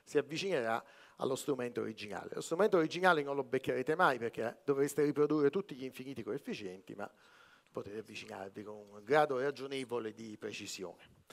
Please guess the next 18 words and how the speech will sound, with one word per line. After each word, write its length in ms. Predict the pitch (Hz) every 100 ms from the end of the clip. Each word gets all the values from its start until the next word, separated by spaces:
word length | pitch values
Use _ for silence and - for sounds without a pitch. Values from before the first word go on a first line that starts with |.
| - -
Questo 280 | - 294 208
è 20 |
un 100 | 240
esempio 440 | 311 233 240 240 190
di 100 | 185
come 180 | 196
siamo 220 | 151 165 147
partiti 340 | 180 226 170
dal 200 | 165 165
calore 340 | 277 220 147
e 40 | 160
siamo 280 | - 139 131
per 100 | 156
esempio 340 | 151 131 135
arrivati 360 | 135 113 110 120
a 20 |
un 100 | 117
sintetizzatore. 960 | 120 110 107 101 95 87 87 - -